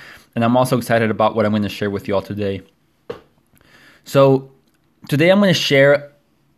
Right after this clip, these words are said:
a very important and helpful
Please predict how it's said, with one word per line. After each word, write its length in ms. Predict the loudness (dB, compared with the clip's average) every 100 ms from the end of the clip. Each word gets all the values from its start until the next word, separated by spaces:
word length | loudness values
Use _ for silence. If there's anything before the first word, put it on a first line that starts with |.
| _ _ _ _
a 80 | -6
very 880 | -4 0 4 4 2 -2 -4 -6 -8 -18 _ _ -8
important 720 | -6 -6 -2 -2 -2 -4 -4
and 160 | -4 -6
helpful 800 | -2 -2 -4 -4 0 0 -2